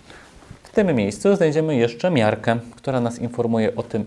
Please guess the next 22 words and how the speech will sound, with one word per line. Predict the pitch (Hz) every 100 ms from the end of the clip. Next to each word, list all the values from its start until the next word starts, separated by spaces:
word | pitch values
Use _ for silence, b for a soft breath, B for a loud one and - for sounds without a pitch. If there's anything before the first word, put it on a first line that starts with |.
| -
ile | 131 107 101
wody | 104 95
już | 87 -
tam | 101 87
się | 95
znajduje, | 87 92 123 202 185
maksymalnie | 139 113 123 120 117 110
trzysta | - - - 101
pięćdziesiąt | - 85 85 - 80 -
mililitrów. | 87 90 85 73 - - - - B B B B - - - -
I | 233 233 - - -
w |
tym | - 175 151
miejscu | 147 139 - 139
mniejszy | 131 113 123 117 117 113 B B B - -
pojemnik | 180 156 117 110 123
na | 98
odpadki, | 123 - 110 - 113
no | 107
bo | 104
wiadomo, | 98 98 101
że | 95 95